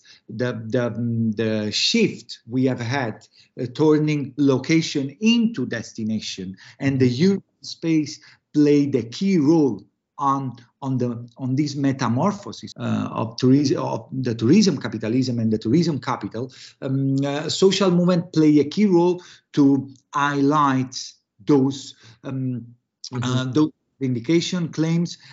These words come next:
Speaker 1: and
Speaker 2: Yeah.
Speaker 1: also the social arrest they were experiencing.
Speaker 2: Right.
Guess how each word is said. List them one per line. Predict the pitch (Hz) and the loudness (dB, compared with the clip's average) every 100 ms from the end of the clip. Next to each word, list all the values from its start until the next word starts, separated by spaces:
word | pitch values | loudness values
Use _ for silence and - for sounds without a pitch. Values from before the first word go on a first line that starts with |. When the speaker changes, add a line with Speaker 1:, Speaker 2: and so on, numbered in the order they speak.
| - | -6
Speaker 1:
and | 147 | -2
Speaker 2:
Yeah. | 131 | 0
Speaker 1:
also | 170 165 196 _ _ _ | 0 -2 -4 _ _ _
the | 135 135 | -2 -2
social | - 202 - - - | 2 0 0 -8 -12
arrest | 113 165 151 - - _ _ | -10 -10 -10 -14 -20 _ _
they | 117 113 | -12 -8
were | 113 104 | -8 -8
experiencing. | 98 - - 110 - - - _ _ _ _ | -12 -14 -12 -12 -12 -20 -20 _ _ _ _
Speaker 2:
Right. | 107 113 107 | -8 -6 -6